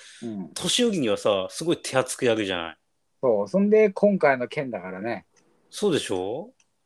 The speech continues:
Speaker 1: いや、もうなんか、これが多分日本の現状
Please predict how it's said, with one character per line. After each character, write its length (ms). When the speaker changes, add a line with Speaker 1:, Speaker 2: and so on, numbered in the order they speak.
Speaker 1:
い 60
や、 160
も 180
う 40
な 80
ん 40
か、 300
こ 140
れ 80
が 160
多 140
分 300
日 120
本 280
の 120
現 400
状 340